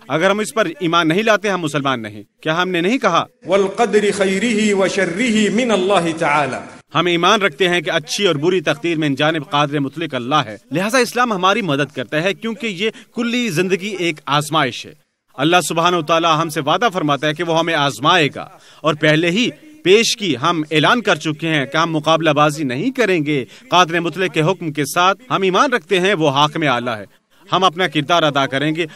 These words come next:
Speaker 1: اور بقایا قادر مطلق کے ہاتھ میں ہوگی۔ وہ جو بھی فیصلہ فرمائے گا، ہم اسے تسلیم کریں گے۔ اللہ سبحانہ و تعالی ہمیں کبھی بھی ان میں سے نہ بنائے جو سوال کرتے ہیں اس کے حکم پر اور اختیارات پر اور اس کی مطلق العنانی پر، اور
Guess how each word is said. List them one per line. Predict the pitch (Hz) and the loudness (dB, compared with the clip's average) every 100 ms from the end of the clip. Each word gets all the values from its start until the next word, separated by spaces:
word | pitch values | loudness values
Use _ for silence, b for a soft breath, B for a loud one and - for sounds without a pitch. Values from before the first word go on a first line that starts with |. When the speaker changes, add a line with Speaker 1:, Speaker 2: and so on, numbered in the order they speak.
| B | B
Speaker 1:
اور | 131 | -4
بقایا | 147 156 180 180 | -2 0 2 2
قادر | 165 165 151 151 | 2 0 0 -2
مطلق | 151 165 165 151 | -4 -4 -6 -4
کے | |
ہاتھ | 127 151 165 156 | 0 2 2 0
میں | 123 | -10
ہوگی۔ | 120 110 104 - b b - | -8 -12 -14 -20 b b -8
وہ | 170 | -4
جو | 202 | -2
بھی | 269 | -2
فیصلہ | 277 226 - 208 | 0 0 0 -2
فرمائے | 165 151 156 170 | 0 0 2 0
گا، | 147 117 | -2 -2
ہم | 175 | -2
اسے | 175 180 | -4 -6
تسلیم | 151 143 - 226 165 | -6 -8 -4 -4 -2
کریں | 156 131 104 | -2 -2 -6
گے۔ | 101 b b b 135 | -12 b b b -4
اللہ | 156 160 | 0 0
سبحانہ | 156 151 151 | 0 -2 0
و | |
تعالی | 147 147 139 | -2 -2 -2
ہمیں | 156 160 131 - _ _ _ 175 240 208 | -4 -4 -6 -12 _ _ _ _ -12 -6
کبھی | 226 208 | -4 0
بھی | 196 | 0
ان | 180 | 0
میں | 170 | -2
سے | 170 | -2
نہ | 156 | -2
بنائے | 143 147 156 151 | -2 0 0 -2
جو | 147 139 | -4 -4
سوال | 139 143 175 | -2 0 0
کرتے | 156 151 151 139 | -2 -4 -4 -6
ہیں | 123 B 165 | -8 B -10
اس | 156 | -6
کے | 175 | 0
حکم | 147 202 151 | 2 2 0
پر | 117 98 B B B | -10 -10 B B B
اور | 139 | 0
اختیارات | 170 151 156 139 170 190 - | 0 -2 0 2 4 2 0
پر | 117 - 247 160 _ _ - | -8 -8 -20 -20 _ _ -4
اور | 135 | 2
اس | 196 208 | 2 2
کی | - 196 | -2 -2
مطلق | 160 160 180 185 190 | -2 -4 -4 -2 -2
العنانی | 185 151 147 165 202 170 | -2 -2 0 2 0 -2
پر، | 117 - b | -4 -10 b
اور | b | b